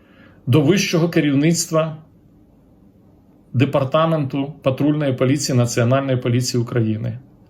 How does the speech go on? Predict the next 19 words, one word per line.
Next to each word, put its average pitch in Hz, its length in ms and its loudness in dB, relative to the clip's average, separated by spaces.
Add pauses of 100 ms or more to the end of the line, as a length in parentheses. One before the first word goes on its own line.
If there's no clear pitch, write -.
(100)
Але 147 300 2
це 190 200 0
буде 165 340 0
потім, 165 720 0 (340)
коли 156 340 4
ви 151 140 2
це 143 240 0
розпорядження 151 1080 0
виконаєте. 123 1120 0 (2000)
Адже 135 280 2
сьогодні 135 680 0 (100)
цій - 240 2
сім'ї, 160 560 0 (1000)
яка 139 280 0
втратила 151 680 -2
свого - 280 2
чоловіка, 131 560 0
свого 135 280 0
батька, 127 640 -2